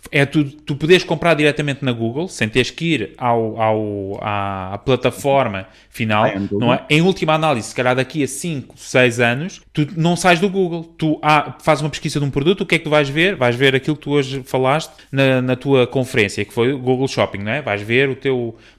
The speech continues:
Speaker 1: portfólio todo de produtos, vais ver aquela caneca em cento e cinquenta sítios, vais escolher um qualquer,
Speaker 2: Ricardo,
Speaker 1: que é igual,
Speaker 2: Ricardo,
Speaker 1: e compras
Speaker 2: como
Speaker 1: na
Speaker 2: é,
Speaker 1: Google.
Speaker 2: como é que tu
Speaker 1: Qual é a
Speaker 2: vendes,
Speaker 1: experiência?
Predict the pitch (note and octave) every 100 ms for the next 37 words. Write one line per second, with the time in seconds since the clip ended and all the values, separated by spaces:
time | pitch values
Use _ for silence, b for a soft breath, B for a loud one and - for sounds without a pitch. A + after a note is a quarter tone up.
0 | - B2 - D3+ D3+ D3 D#3 - C#3+ A2
1 | - B2 - C3+ C#3+ D3+ D3 C#3+ C#3+ D3+
2 | E3+ D#3 - D#3+ - D#3 D#3+ D#3+ - A#2
3 | A2 G#2 A#2 - - C3+ C#3+ C#3 B2+ D3+
4 | F3 A2+ G2 A#2+ G#2+ C#3+ C3+ A#2+ F2 -
5 | - A#2+ G2 D#3+ D#3 E3+ F3+ G3 F3 D#3
6 | D#3+ _ _ - D3+ F3+ - C#3+ C#3 A#2
7 | A2+ A#2+ G#2+ - G2+